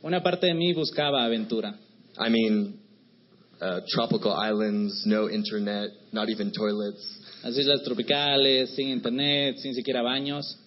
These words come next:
Speaker 2: For some people, that does not sound good at all. <laughs>
Speaker 1: Para mucha gente eso no suena atractivo.
Speaker 2: But for me, I was really excited to go there.
Speaker 1: Pero yo estaba muy emocionado de ir allá.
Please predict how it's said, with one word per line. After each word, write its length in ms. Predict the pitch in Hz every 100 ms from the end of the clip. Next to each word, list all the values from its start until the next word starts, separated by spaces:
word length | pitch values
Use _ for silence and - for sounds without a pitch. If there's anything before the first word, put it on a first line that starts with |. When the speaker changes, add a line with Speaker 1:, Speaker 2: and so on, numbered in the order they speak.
| - - -
Speaker 2:
For 120 | 117
some 240 | 143 139
people, 300 | 135 127 120
that 300 | 113 113 113
does 180 | 113 110
not 180 | 113 107
sound 360 | 113 107 107
good 140 | 107 104
at 80 | 95
all. 260 | 95 117 120 -
<laughs> 100 | 143
Speaker 1:
Para 140 | 147
mucha 220 | 185 180
gente 340 | 165 185 180 175
eso 160 | 170
no 160 | 156 156
suena 200 | 156 151
atractivo. 540 | 123 117 151 143 107 - - 90
Speaker 2:
But 200 | 117 120
for 80 |
me, 280 | 120 127 117
I 140 | 104 110
was 300 | 107 104 104
really 260 | 113 107
excited 520 | 95 - 101 101 85
to 80 | -
go 160 | 98 101
there. 180 | - - - -
Speaker 1:
Pero 100 | 127
yo 100 | 147
estaba 280 | - 156 139
muy 240 | 147 156
emocionado 500 | 147 123 127 131 127
de 120 | 117
ir 80 | 107
allá. 200 | 104 98